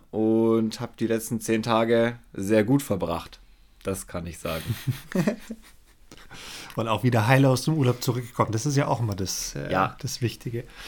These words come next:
Speaker 1: Nichts
Speaker 2: Aber
Speaker 1: gebrochen,
Speaker 2: dann
Speaker 1: alles wunderbar.
Speaker 2: Sehr gut. Aber dann, dann, dann, dann sag doch mal, was, was hast du denn für, äh, ja, gute Dinge, äh, aufgepickt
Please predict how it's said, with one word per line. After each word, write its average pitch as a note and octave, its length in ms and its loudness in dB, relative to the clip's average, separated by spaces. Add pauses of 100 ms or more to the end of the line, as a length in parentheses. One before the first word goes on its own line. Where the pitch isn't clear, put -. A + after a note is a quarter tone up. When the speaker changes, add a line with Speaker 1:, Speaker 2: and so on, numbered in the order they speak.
(120)
Speaker 1:
Nichts C#3+ 260 8
Speaker 2:
Aber - 60 4
Speaker 1:
gebrochen, A#2+ 680 8
Speaker 2:
dann - 80 -12 (140)
Speaker 1:
alles A2 320 6
wunderbar. F#2 480 0 (1000)
Speaker 2:
Sehr C3+ 300 0
gut. A2+ 160 0
Aber C#3 140 2
dann, C3+ 240 2
dann, C#3+ 480 2
dann, D3 380 -2
dann C#3+ 180 0
sag F3 180 4
doch C3 140 0
mal, A#2+ 160 2
was, C3+ 200 2
was - 220 -2
hast E3+ 180 2
du E3 40 2
denn B2 180 2
für, A2+ 580 2 (800)
äh, - 280 -8 (340)
ja, A2+ 220 -2
gute C3 320 2
Dinge, C3 560 6 (140)
äh, B2 420 -2
aufgepickt - 1080 0